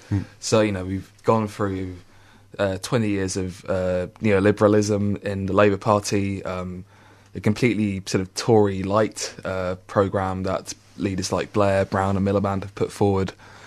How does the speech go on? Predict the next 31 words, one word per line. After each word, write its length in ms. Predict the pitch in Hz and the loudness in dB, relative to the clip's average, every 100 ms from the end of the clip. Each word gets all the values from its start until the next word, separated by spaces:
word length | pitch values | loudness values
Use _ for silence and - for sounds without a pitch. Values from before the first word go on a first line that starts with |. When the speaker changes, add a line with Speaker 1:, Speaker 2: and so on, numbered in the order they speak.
| - - | -20 4
Speaker 2:
But 180 | 117 110 | 6 8
what 160 | 139 - | 6 6
Jeremy 240 | 117 104 | 4 4
Corbyn 380 | 135 131 127 123 | 4 4 4 4
did 200 | 123 104 | 2 2
was 140 | 98 | -2
he 240 | 95 87 82 _ _ _ _ _ _ - | -6 -8 -12 _ _ _ _ _ _ -4
swung 400 | - - 110 101 | -4 0 0 0
significantly 640 | 101 110 139 - 117 95 92 | -2 -2 -2 -4 -6 -6 -10
to 120 | 90 | -8
the 60 | |
left. 420 | 87 92 - - - - - _ - | -4 -4 -6 -16 -20 -20 -20 _ -6
Um, 600 | 98 92 90 90 85 - _ _ | -4 -4 -6 -8 -12 -18 _ _
he 80 | 107 | 0
said, 200 | 107 101 | 2 0
faced 320 | - 113 101 | 4 4 4
challenges 520 | - 107 101 101 95 | 2 2 2 -2 -4
from 260 | - 101 98 | -4 -4 -2
within 180 | 98 101 | -2 -4
his 120 | 98 | -4
own 140 | 95 | -4
party 480 | 92 120 113 - 104 | 2 2 2 0 -4
and 120 | 92 | -6
the 40 | - | -12
press, 680 | - - 113 107 - - - | -6 0 2 0 -6 -10 -10
uh, 360 | 95 92 90 90 - - _ | -10 -10 -10 -12 -18 -20 _
and 120 | - 92 | -8 -8
the 60 | |
Conservative 480 | 92 92 104 98 101 | -6 0 2 2 -2
Party. 560 | 113 101 - 95 92 98 - - - _ _ - | 0 0 0 -4 -4 -8 -14 -20 -20 _ _ 0
And 720 | 104 101 101 98 98 98 95 | 2 4 2 0 0 0 -2